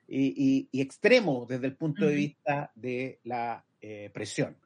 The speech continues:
Speaker 2: Ujú.
Speaker 1: Además, son lugares muy fríos, la temperatura, digamos, a-, abajo es de menos de dos grados Celsius, eh, totalmente oscuro, y,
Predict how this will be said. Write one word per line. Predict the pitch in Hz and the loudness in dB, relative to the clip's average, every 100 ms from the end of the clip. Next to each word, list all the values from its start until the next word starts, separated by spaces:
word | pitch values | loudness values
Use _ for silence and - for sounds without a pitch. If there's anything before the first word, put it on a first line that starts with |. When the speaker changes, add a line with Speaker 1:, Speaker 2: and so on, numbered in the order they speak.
| _ - 269 | _ -14 -2
Speaker 2:
Ujú. | 196 | 4
Speaker 1:
Además, | 151 175 247 | 4 6 4
son | 233 220 | 2 4
lugares | 180 185 202 | 6 6 6
muy | 175 196 | 4 -2
fríos, | 156 254 226 139 | -2 2 4 4
la | 135 | 2
temperatura, | 135 143 139 143 170 170 175 170 _ _ - | -2 0 0 2 2 2 0 -6 _ _ -8
digamos, | 127 139 147 143 139 | -4 -2 0 -2 -4
a-, | 120 - - | -8 -14 -6
abajo | 127 151 151 139 | -4 -2 -2 -6
es | 131 | -6
de | 135 135 _ | -8 -10 _
menos | 131 147 139 | -4 -2 -2
de | 135 | -2
dos | 135 131 | -2 -2
grados | 135 131 135 | 0 0 -2
Celsius, | - 175 160 - 190 - _ _ _ _ - | 0 0 0 -6 -8 -10 _ _ _ _ -6
eh, | 127 - | -6 -2
totalmente | 151 147 165 165 151 156 | 0 2 2 2 0 -4
oscuro, | - 208 180 180 - _ _ _ _ _ _ - | 0 4 6 4 -2 _ _ _ _ _ _ 0
y, | 165 160 165 - | 4 6 4 -2